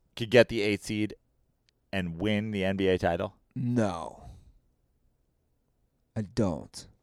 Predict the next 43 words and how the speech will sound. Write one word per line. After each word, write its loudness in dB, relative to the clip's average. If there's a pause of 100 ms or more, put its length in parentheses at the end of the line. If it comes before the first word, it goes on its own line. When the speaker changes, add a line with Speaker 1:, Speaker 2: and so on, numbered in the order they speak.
(840)
Speaker 1:
Do -16
you -8
think -4
the -8
Dallas 2
Mavericks -4
could -2
win -2
the -4
N -2
B 0
A 2
title? -4 (320)
Speaker 2:
I 0
like 8
Dallas. 6
They're -2
fun 4
to 6
watch, 4
but -6
no. -8
Speaker 1:
You 2
don't, 4
you 8
have 8
a 2
zero 10
percent 2
chance. -8
Speaker 2:
I 0
didn't 2
say 4
zero. -2 (360)
Speaker 1:
Right. 0
Well, 4
that's 4
my 2
question. 4 (760)
What, 6
what 4
team -2
has 6